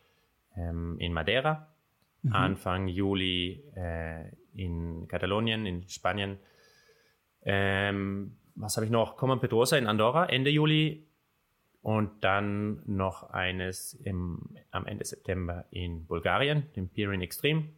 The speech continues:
Speaker 1: Extreme. Und genau, dann gibt's das große Finale, ist im Baskenland, äh, bei Gorbea. Ähm, da muss man sich allerdings qualifizieren. Also mal schauen, ob ich da dabei bin.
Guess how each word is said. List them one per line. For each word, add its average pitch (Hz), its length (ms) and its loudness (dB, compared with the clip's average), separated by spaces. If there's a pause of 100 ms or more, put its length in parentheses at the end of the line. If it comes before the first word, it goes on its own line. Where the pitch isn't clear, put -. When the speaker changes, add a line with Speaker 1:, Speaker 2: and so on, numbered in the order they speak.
Speaker 1:
Extreme. 135 400 0 (720)
Und 110 640 4 (220)
genau, 135 280 8
dann 101 220 2
gibt's - 220 -4
das - 580 -4
große 120 360 4
Finale, 117 440 2
ist 104 200 -2
im 95 100 -2
Baskenland, 135 520 0 (140)
äh, 92 560 0 (180)
bei 85 360 -4
Gorbea. 101 640 2
Ähm, 98 580 0
da 101 100 4
muss 107 200 2
man 104 80 -4
sich 90 200 -8
allerdings 92 540 -8
qualifizieren. 87 560 -4
Also 87 220 -4
mal 87 100 0
schauen, 107 180 0
ob 110 60 0
ich 104 80 -6
da 98 80 2
dabei 104 220 2
bin. 110 160 -2